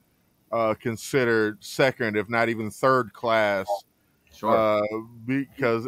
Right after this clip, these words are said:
Speaker 1: you know, the, the spotlight is on the North Side and pop culture.
Speaker 2: Yep.
Speaker 1: And so, uh, you know, our, our teams, like this team that you're a part of, even that oh five team back then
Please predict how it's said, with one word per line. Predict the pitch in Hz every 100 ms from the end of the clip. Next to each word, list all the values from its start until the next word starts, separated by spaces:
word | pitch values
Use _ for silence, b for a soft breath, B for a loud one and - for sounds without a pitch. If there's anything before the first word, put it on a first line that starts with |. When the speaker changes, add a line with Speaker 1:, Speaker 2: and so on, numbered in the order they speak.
| 104
Speaker 1:
you | 131
know, | 120 113
the, | 104 120 120 107
the | 113 110
spotlight | - - 127 120 113 107 104
is | 104 101 101
on | 117 110 107
the | 107
North | 110 110 104
Side | - 107 104 101 -
and | 98 -
pop | 110 107 -
culture. | 110 107 - 120 110 107 101 _ _ _ _
Speaker 2:
Yep. | 95 92
Speaker 1:
And | 117 110
so, | - 131 113 110 110
uh, | 101 104 101 101 101 107 -
you | 117 117
know, | 104 98 101 - -
our, | 104 107
our | 101 107
teams, | - - 156 151 147 143 139 131 - _ _ _ _ _ -
like | 131 123 - _ 123 113
this | 156 -
team | 170 156 156 143
that | 123 113
you're | 127 143 147 131
a |
part | - 143 139 139
of, | 135 135 135 _ 131
even | 131 135 127 -
that | 113 107 -
oh | 120
five | 110 131 120 110
team | - 113 101
back | 107 110 95
then | 110 110 110 110